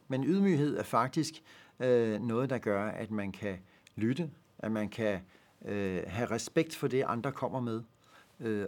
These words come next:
og, og arbejde på grundlag af det, man ser, andre har lavet. Øh, vi har også humor med som en af vores værdier, øh, og det gør jo, at vi har det sjovt.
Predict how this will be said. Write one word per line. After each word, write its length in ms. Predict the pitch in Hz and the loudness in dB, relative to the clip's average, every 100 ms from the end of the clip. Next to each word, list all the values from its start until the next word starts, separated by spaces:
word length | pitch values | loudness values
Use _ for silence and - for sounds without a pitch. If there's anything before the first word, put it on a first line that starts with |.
| - | 0
og, 300 | 110 110 95 - _ _ | 4 4 2 -8 _ _
og 240 | - - 117 | -2 0 0
arbejde 500 | 117 139 113 110 107 - _ - _ _ | 4 2 2 -2 -4 -12 _ -20 _ _
på 80 | 135 | -2
grundlag 600 | 120 120 143 165 143 120 | 2 4 6 6 4 2
af 80 | 104 | 0
det, 280 | 123 123 123 - | 2 2 2 -4
man 320 | 113 107 101 | -2 -2 -4
ser, 320 | - - 123 98 | -8 -2 0 0
andre 300 | 110 104 123 | -2 -2 -2
har 160 | 110 | -2
lavet. 400 | 104 87 90 107 104 - _ - - - _ | -2 -4 -4 -6 -10 -20 _ -20 -20 -20 _
Øh, 380 | 104 104 101 98 | -4 -2 -2 0
vi 60 | 131 | 4
har 100 | 147 | 4
også 180 | 160 | 4
humor 360 | - 139 151 220 | 0 2 4 4
med 200 | 180 127 | 2 -2
som 220 | 123 147 | -2 -2
en 140 | 127 127 | -2 -2
af 100 | 127 | -2
vores 260 | 95 92 | -4 -4
værdier, 420 | 110 107 151 127 117 _ - - - - | -6 -4 -8 -8 -12 _ -20 -20 -20 -10
øh, 160 | 123 123 | 0 2
og 160 | - - | 2 0
det 120 | 202 | 2
gør 160 | 156 139 | 6 6
jo, 300 | 170 147 113 | 6 4 2
at 220 | - 120 113 | 0 -2 0
vi 200 | 131 123 | 0 0
har 220 | 131 90 | 0 0
det 100 | 101 | -2
sjovt. 420 | - 156 - - | 0 -2 -2 -20